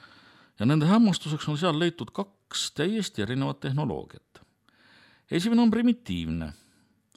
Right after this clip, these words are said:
Graniiti peksti sisse puukiilud ning valati siis neile vett. Puukiil paisus ja murdis kivitüki lahti. Tulemuseks oli töötlemata pinnaga kamakas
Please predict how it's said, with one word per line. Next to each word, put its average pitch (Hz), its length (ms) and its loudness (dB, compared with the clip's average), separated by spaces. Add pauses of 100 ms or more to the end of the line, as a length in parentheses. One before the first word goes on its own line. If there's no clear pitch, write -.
(440)
Graniiti 139 600 0
peksti 123 400 -6
sisse - 340 -10
puukiilud 175 840 -4 (260)
ning 98 160 -8
valati 92 540 -6
siis 95 320 -12
neile 95 220 -8
vett. - 440 -14 (680)
Puukiil 98 680 -8
paisus 165 520 -8
ja 156 60 -6
murdis 113 500 -6
kivitüki 92 520 -12
lahti. - 400 -16 (880)
Tulemuseks 156 560 -2
oli 175 140 2
töötlemata 135 640 0
pinnaga 92 440 0
kamakas 165 600 0